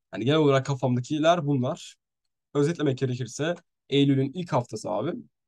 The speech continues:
yaptığı bu blog projesini DigitalOcean, Heroku gibi,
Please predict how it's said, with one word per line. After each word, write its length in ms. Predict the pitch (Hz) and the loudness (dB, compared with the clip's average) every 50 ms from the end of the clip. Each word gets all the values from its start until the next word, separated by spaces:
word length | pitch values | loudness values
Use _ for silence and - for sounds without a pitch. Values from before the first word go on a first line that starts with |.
| _ _ _ _ _ _ _ _ _ _ _ _ - | _ _ _ _ _ _ _ _ _ _ _ _ -8
yaptığı 500 | 120 127 151 147 147 - - - 135 127 | -2 2 2 2 2 0 -4 -4 -2 -2
bu 100 | 135 123 | -2 0
blog 240 | 143 170 165 165 - | 0 0 0 0 -2
projesini 600 | 127 123 107 107 107 - 151 175 180 - 135 131 | -4 -6 -4 -6 -8 -8 -6 -6 -6 -6 -2 -2
DigitalOcean, 760 | 156 151 160 151 165 170 160 147 139 - 123 120 139 - _ | 0 0 2 2 2 4 4 2 2 0 -2 -4 -6 -8 _
Heroku 380 | - 160 160 175 170 - 156 135 | -2 0 2 2 2 2 0 -2
gibi, 320 | 117 117 107 131 110 110 | -4 -2 -2 -2 -2 -4